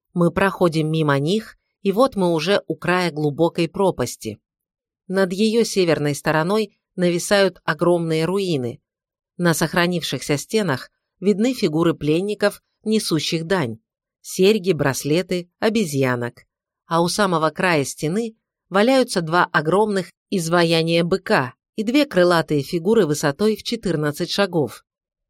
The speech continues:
Так как с этой стороны руины вплотную подходят к пропасти, возвратимся к проходу, где стоят быки из желтого известняка. Пройдя через него,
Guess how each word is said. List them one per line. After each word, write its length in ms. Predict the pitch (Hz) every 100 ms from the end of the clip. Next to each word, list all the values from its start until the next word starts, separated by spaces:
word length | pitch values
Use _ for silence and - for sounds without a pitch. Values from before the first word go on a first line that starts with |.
| _ _
Так 200 | - 175
как 200 | - 165
с 100 | -
этой 200 | 202 175
стороны 460 | 147 175 160 175 180
руины 500 | 170 190 190 180 175 _
вплотную 560 | _ - 226 226 214 175
подходят 520 | 156 156 - 175 151
к 100 | -
пропасти, 640 | 220 247 147 - - 135 - _ _
возвратимся 720 | - 180 170 175 170 180 175 170
к 100 | -
проходу, 600 | 156 139 226 190 147 - _ _
где 240 | 190 247
стоят 380 | 262 190 180 170
быки 400 | 151 156 - 220
из 220 | - 185
желтого 520 | 147 151 147 160 160 160
известняка. 720 | 160 180 - 202 190 123 - _ _ _ _ _ _ _ _
Пройдя 380 | - 196 185 170
через 300 | 151 156 151
него, 380 | 165 170 220